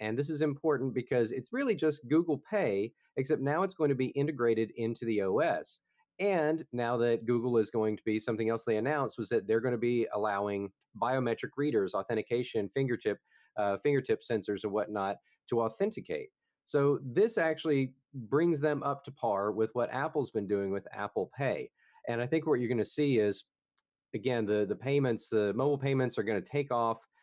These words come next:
Now you've got Apple and Google basically at an equal footing. Uh, future devices are gonna be able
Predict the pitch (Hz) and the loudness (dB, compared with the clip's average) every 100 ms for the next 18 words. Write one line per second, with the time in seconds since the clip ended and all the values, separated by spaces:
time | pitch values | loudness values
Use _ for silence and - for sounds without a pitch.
0 | _ 120 127 120 123 117 120 117 117 - | _ -2 0 0 0 -2 -4 0 -2 0
1 | 135 147 135 135 127 107 117 117 - 120 | 0 0 2 2 0 2 2 0 -2 2
2 | 113 110 - 101 98 131 135 139 123 - | 2 2 -2 -4 -4 -4 -4 -2 -2 0
3 | 135 127 123 120 _ _ _ - 98 98 | 0 2 0 -4 _ _ _ -6 -2 0
4 | 98 92 _ - 143 139 127 107 110 - | -2 -4 _ -2 -2 0 -2 -2 -2 -2
5 | 117 107 - 107 107 104 104 101 98 | -2 -4 -4 -2 0 2 2 2 -2